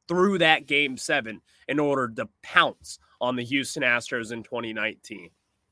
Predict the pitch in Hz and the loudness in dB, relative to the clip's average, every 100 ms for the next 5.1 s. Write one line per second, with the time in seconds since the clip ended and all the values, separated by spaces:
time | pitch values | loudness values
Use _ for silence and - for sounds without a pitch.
0 | _ - _ _ _ 151 190 214 214 208 | _ -20 _ _ _ 2 6 6 4 2
1 | 180 - 127 127 127 147 - 117 87 80 | 2 0 -2 -2 0 -2 -2 -10 -10 -14
2 | 82 - - _ _ _ _ _ _ _ | -20 -20 -20 _ _ _ _ _ _ _
3 | _ _ 170 240 285 277 254 - 151 139 | _ _ 2 4 4 2 -4 -10 -6 -4
4 | 131 156 156 - 170 147 123 113 110 107 | 2 4 4 2 0 0 -2 -2 0 0